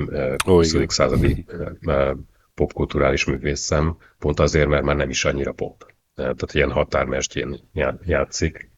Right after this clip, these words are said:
Speaker 2: A, de hogy, ö, a, aki, ö, végül nagyon sokat segített, és a kiinduló pontba beleszólt, az a, a Dugina, vagy Dugin,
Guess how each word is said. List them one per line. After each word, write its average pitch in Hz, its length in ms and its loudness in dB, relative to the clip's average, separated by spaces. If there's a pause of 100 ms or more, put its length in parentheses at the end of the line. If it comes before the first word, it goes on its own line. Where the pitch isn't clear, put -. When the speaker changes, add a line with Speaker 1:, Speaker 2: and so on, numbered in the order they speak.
(420)
Speaker 2:
A, 131 400 0 (480)
de 78 300 2
hogy, 80 340 2
ö, 82 140 6 (500)
a, 76 300 -2 (640)
aki, 92 540 0 (100)
ö, 80 400 0
végül 80 320 4
nagyon 90 300 6
sokat 104 360 2
segített, 98 680 0
és 87 120 -4
a 92 60 -2
kiinduló 80 540 2
pontba 73 840 -2
beleszólt, 87 840 2
az 78 160 2
a, 78 280 4 (360)
a 76 160 0 (240)
Dugina, 78 760 4
vagy 80 160 2
Dugin, 76 520 2